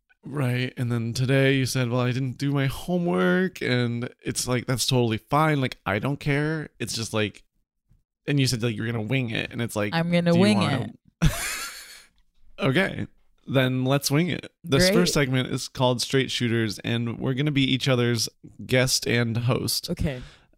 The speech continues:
Speaker 1: And so, uh, in this, we ask a series of rapid-fire questions, uh, to gauge your familiarity with and complicity in straight culture. It's basically this thing or this other thing.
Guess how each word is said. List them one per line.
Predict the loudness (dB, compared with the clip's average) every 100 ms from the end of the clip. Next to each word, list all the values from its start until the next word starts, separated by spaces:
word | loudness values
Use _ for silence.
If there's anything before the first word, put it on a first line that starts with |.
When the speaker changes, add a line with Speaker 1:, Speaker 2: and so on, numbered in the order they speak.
| -2
Speaker 1:
And | 0 2 2 0 -4 -10 _ -6
so, | 0 2 4 4 4 0 -2
uh, | 0 2 0
in | 0 0 0
this, | 0 0 0 -2 -4
we | -2 0 0 0
ask | -2 0 -4 -6
a | -6
series | -2 2 2 2
of | 2
rapid-fire | 0 0 -2 -2
questions, | 0 -2 -2 -4 -4 -6 -10 -16 -16 -18 -12 0
uh, | 0
to | 2
gauge | 2 2 2
your | 0
familiarity | 2 2 4 4 4 2
with | 2 2
and | 0 -4
complicity | -4 -2 -4 -2 -2
in | -2
straight | -4 -4 -4
culture. | -2 -4 -2 -2 -2
It's | -4
basically | -2 -2 0 -2
this | 0 -2
thing | -2 -2 -2
or | -2 -2
this | 0 -2
other | -2 -2
thing. | -2 -4 -4 -4 -6